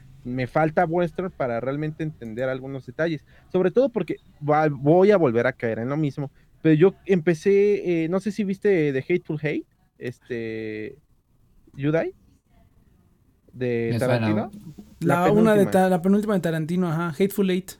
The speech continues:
Speaker 3: ajá.
Speaker 1: Ajá, Hateful Eight.
Speaker 2: Ah, sí, sí la vi.
Speaker 1: Y, y ya le entendía un montón, ah, inclusive a Django,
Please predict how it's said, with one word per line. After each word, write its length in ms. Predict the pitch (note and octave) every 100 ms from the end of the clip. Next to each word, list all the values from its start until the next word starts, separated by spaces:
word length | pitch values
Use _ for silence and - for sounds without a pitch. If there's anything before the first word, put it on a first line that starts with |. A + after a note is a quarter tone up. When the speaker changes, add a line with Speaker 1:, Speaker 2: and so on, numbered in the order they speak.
| -
Speaker 3:
ajá. 300 | D3+ D#3+ D#3+
Speaker 1:
Ajá, 440 | C#3 - D3 C#3 - _ _ -
Hateful 300 | D3 D3+ C#3+
Eight. 120 | C3+
Speaker 2:
Ah, 340 | C3 F3 G#3 G#3
sí, 160 | F#3 F3+
sí 100 | E3+
la 100 | A#2+
vi. 200 | A#2 G#2 - _ _ _ _ _ _ -
Speaker 1:
Y, 120 | D#3
y 380 | F3+ F3+ D#3+ D#3 C3
ya 240 | C3 D#3+ D#3+
le 80 | A3+
entendía 380 | A3 G3 F3+ G3
un 60 |
montón, 380 | A3 G3+ - F3 -
ah, 140 | E3+
inclusive 380 | F#3 E3 D#3 A3
a 60 |
Django, 460 | F3 G3 F#3 G#3